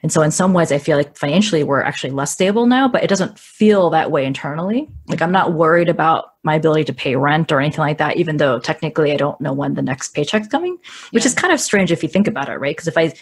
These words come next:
Speaker 1: told you or, like, you know, a random person said, "Yeah, I don't really have a job right now and I don't know when the next paycheck's coming," like, you would think that person would be really stressed out, but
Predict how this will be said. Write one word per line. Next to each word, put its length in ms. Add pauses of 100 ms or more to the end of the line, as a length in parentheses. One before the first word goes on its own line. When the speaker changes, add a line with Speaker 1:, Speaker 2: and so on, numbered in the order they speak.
(160)
Speaker 1:
told 300
you 280
or, 160
like, 220
you 40
know, 80
a 40
random 240
person 240
said, 260 (480)
"Yeah, 180
I 60
don't 140
really 200
have 380 (240)
a 40
job 400
right 200
now 480
and 420
I 60
don't 160
know 80
when 120
the 80
next 300
paycheck's 440
coming," 340
like, 180
you 80
would 160
think 220
that 160
person 280
would 60
be 60
really 200
stressed 360
out, 320
but 200